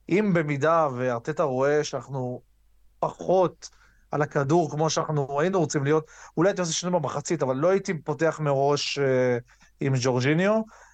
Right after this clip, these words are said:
עם, אה, בנוגע לטרוסארד, הייתי ממשיך איתו, זאת אומרת, גם אם ג'סוס, אה, כשיר, הוא לא נראה טוב כרגע, אין סיבה שיפתח בהרכב. טרוסארד נראה מצוין, אפשר לשלב את ג'סוס ל-,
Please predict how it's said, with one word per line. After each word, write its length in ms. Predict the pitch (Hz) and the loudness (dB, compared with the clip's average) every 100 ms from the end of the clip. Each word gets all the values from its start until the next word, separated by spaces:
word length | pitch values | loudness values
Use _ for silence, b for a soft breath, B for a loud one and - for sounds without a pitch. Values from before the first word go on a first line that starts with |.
| B | B
עם, 320 | 160 139 135 135 | -6 -2 0 2
אה, 460 | 131 127 127 123 123 | 4 4 4 4 2
בנוגע 300 | 135 135 175 | 2 2 2
לטרוסארד, 540 | 185 165 151 180 147 | 2 0 0 0 0
הייתי 160 | 151 165 | 0 -2
ממשיך 340 | 143 127 143 | -4 -4 -6
איתו, 180 | 147 175 | -4 -4
זאת 80 | 147 | -4
אומרת, 220 | 131 117 | -10 -6
גם 200 | 139 165 | -4 -2
אם 80 | 156 | -4
ג'סוס, 540 | 131 - 160 139 - | -6 -4 -4 -2 -2
אה, 260 | 135 131 123 b b b _ | 2 2 0 b b b _
כשיר, 640 | 139 - 180 190 202 180 - | -6 0 2 4 4 2 -4
הוא 220 | - 143 | -6 0
לא 120 | 151 175 | 2 2
נראה 220 | 147 139 | 2 0
טוב 200 | 156 147 | -2 -2
כרגע, 420 | 180 180 180 180 | 0 0 2 0
אין 220 | 147 175 | 2 -2
סיבה 520 | 165 160 139 131 123 117 b b b | -4 -2 2 2 2 -2 b b b
שיפתח 320 | - 120 139 135 | -10 -2 -2 2
בהרכב. 400 | 127 123 165 160 | 2 2 0 0
טרוסארד 480 | 131 123 165 147 143 | -4 -2 0 0 0
נראה 160 | 135 | 0
מצוין, 600 | 139 123 135 156 190 196 180 b b - | -2 -2 0 2 2 0 -6 b b -20
אפשר 180 | - 156 | -4 0
לשלב 340 | 147 151 147 | 2 2 2
את 120 | 160 139 | 2 0
ג'סוס 380 | 127 160 | -2 -4
ל-, 40 | 147 | -4